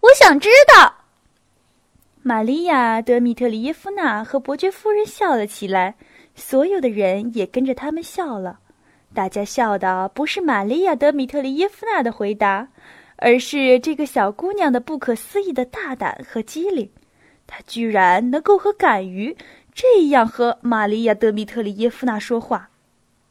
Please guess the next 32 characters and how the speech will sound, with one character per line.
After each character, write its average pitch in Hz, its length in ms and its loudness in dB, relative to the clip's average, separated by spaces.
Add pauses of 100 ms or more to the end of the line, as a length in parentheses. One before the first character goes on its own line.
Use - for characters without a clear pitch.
(800)
娜 247 180 0
达 330 220 -6
莎 214 380 2
等 226 180 -4
到 240 100 2
人 240 200 0
家 311 120 -4
告 311 240 2
诉 254 140 -12
她 294 380 -2
是 - 160 -6
凤 392 320 -4
梨 226 160 -8
冰 403 160 -6
淇 - 160 -12
淋 208 200 -8
后， 202 480 0
这 302 200 -4
才 190 180 -8
罢 185 160 -8
休， 247 340 -4 (600)
在 302 160 -2
上 269 200 0
冰 277 140 -6
淇 285 100 -12
淋 233 220 -2
前 220 420 2
上 311 220 -6
了 254 80 -2
香 320 260 -4
槟 392 200 -8
酒， - 420 -2